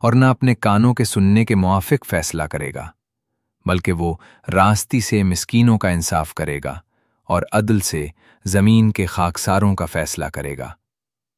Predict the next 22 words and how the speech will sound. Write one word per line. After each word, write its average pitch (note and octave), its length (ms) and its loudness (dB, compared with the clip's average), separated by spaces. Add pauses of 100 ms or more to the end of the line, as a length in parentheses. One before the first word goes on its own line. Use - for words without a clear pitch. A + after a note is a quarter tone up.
(140)
और G2+ 160 2
वो G2+ 100 0
अपनी G2+ 260 0
जबान F#2 500 2
के F#2+ 140 -2
असा G2+ 320 0
से D#2 300 -6 (320)
जमीन G#2 420 4
को G2 120 -2
मारेगा D2 580 -6 (500)
और G2 120 2
अपने F2+ 240 0
लबों E2+ 360 2
के F#2+ 140 -2
दम F#2 240 2
से C#2+ 340 -6 (340)
शरीरों A2+ 520 4
को G#2 120 0
फना F#2+ 380 0
कर E2 140 -4
डालेगा।" C#2 560 -8 (1400)
यसैया F#2 600 -2